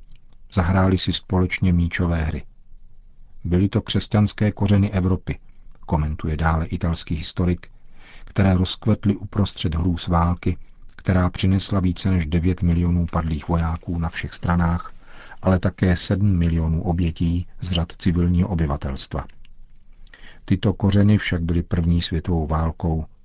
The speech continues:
částečně vytrhány. Některé z dopisů anglických vojáků, kteří tuto epizodu dosvědčují, vyšly nyní italsky v knize Vánoční příměří,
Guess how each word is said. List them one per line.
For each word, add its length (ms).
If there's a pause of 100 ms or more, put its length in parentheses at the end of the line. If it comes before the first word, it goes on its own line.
(120)
částečně 600
vytrhány. 560 (1040)
Některé 420
z 80
dopisů 580
anglických 520
vojáků, 600
kteří 320
tuto 340
epizodu 400
dosvědčují, 760 (400)
vyšly 320
nyní 340
italsky 500
v 120
knize 360 (220)
Vánoční 600
příměří, 640